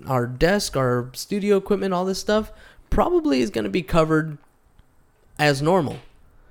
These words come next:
But your wife's wedding ring,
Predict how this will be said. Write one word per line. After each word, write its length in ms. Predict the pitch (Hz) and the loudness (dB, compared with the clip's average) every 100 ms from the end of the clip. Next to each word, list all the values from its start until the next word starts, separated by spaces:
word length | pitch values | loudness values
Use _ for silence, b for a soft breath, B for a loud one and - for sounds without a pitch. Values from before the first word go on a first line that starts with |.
| - - | -20 -18
But 540 | 120 127 226 131 131 - _ _ _ _ _ _ | -2 6 8 6 0 -12 _ _ _ _ _ _
your 140 | 127 135 | 0 2
wife's 280 | 139 139 139 | 4 2 0
wedding 340 | 139 208 233 | 0 0 0
ring, 300 | 277 311 302 | 0 -2 -6